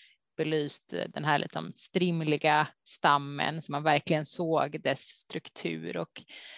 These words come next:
även bladverket upp i, eh, höga bokträd där man verkligen kunde urskilja varenda liten detalj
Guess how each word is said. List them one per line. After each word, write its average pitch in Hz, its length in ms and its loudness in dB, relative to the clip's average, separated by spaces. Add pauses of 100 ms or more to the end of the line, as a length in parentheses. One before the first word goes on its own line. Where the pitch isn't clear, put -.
(360)
även 156 720 2
bladverket 160 960 6
upp - 320 -4
i, 151 260 2
eh, - 220 0 (260)
höga 151 640 4 (100)
bokträd 156 1000 2
där 156 80 2
man 147 140 -4
verkligen 151 340 0
kunde 151 420 -4
urskilja 160 800 2 (300)
varenda 160 640 2 (220)
liten 151 460 2
detalj - 720 2